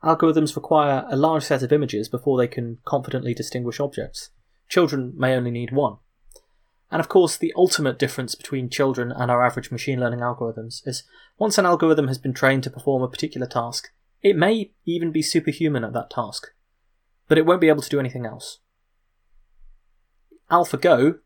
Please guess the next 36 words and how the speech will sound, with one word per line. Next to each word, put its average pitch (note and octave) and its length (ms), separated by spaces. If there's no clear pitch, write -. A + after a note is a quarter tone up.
the A#2+ 300
Go C#3 280
program B2 480
that B2 80
has A#2+ 200
effectively B2 440
beaten B2+ 460
all B2 200
humans A#2 540
at B2+ 220
Go, B2 240
which A#2 160
was A#2+ 100
considered A#2+ 300
an A#2+ 80
extremely A#2+ 360
complicated - 540
game, A#2 260
is - 100
not F#3 120
going D#3+ 200
to C3 100
be C3+ 120
able C3 200
to B2 240
write B2+ 240
you B2+ 120
a A#2 60
sonnet A#2+ 380
or A#2 320
recognize B2 460
a B2+ 40
picture C3 300
of A2+ 60
a A2+ 40
cat. - 340